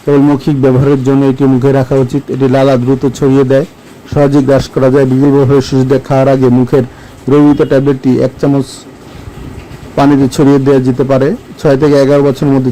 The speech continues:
শিশুদের সর্বাধিক প্রস্তাবিত দৈনিক ডোজ হলো দশ মিলিগ্রাম বিলাসিক মুখে দ্রবীভূত ট্যাবলেট, একটি ট্যাবলেট। এটি অতিক্রম করা উচিত নয়।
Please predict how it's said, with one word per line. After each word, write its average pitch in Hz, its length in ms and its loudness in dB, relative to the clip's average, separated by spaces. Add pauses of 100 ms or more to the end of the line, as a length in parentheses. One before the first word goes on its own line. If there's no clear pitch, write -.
(100)
শিশুদের 139 440 -2 (880)
সর্বাধিক 139 440 2 (100)
প্রস্তাবিত 143 360 0 (100)
দৈনিক 139 280 2
ডোজ 143 220 2
হলো 131 120 2 (100)
দশ 131 120 2 (100)
মিলিগ্রাম 139 400 2
বিলাসিক 135 360 -2 (180)
মুখে 127 220 0
দ্রবীভূত 131 320 2 (120)
ট্যাবলেট, 135 340 0 (760)
একটি 131 160 -2 (100)
ট্যাবলেট। 135 340 2
এটি 127 200 -2
অতিক্রম 135 280 0 (100)
করা 135 120 2 (120)
উচিত 131 180 -8 (120)
নয়। 147 160 -2